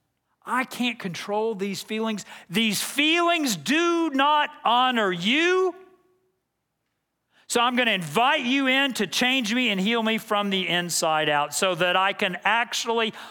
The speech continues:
love the people that I love. Like most things, I'm, I'm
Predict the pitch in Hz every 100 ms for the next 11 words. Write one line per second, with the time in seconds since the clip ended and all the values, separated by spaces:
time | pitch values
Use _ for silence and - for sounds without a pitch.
0 | - 147 185 262 269 269 262 196 - 196
1 | 233 220 247 277 269 262 247 247 247 240
2 | - _ _ _ _ - 190 202 190 185
3 | 165 120 104 104 - - _ _ _ _
4 | _ _ _ _ _ _ _ _ _ _
5 | _ _ _ _ - 160 175 196 - 170
6 | 143 143 139 139 143 135